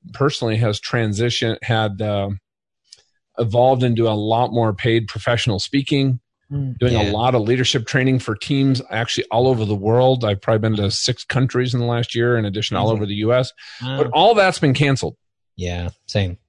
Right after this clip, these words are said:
Speaker 1: And a really good friend of mine gave me some, you know, great advice I shared with you, right? He said, "Hey, listen, when you hit it, when a storm comes, it doesn't mean you change your destination."
Speaker 2: Mm.
Speaker 1: Right? It might mean that you have to change what you're doing and how you're doing it to get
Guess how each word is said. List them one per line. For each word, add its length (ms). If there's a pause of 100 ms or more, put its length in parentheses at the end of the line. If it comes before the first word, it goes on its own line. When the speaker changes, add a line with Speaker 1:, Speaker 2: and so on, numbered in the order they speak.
(120)
Speaker 1:
And 440
a 80
really 240
good 160
friend 180
of 60
mine 140
gave 180
me 80
some, 400
you 100
know, 140
great 240
advice 360
I 100
shared 260
with 180
you, 160
right? 240
He 140
said, 220
"Hey, 140
listen, 400 (520)
when 240
you 180
hit 180
it, 100
when 140
a 140
storm 640
comes, 360
it 80
doesn't 280
mean 160
you 100
change 300
your 80
destination." 640 (420)
Speaker 2:
Mm. 260 (400)
Speaker 1:
Right? 160
It 140
might 400
mean 300
that 160
you 100
have 220
to 120
change 460
what 240
you're 80
doing 340
and 80
how 220
you're 220
doing 380
it 220
to 200
get 300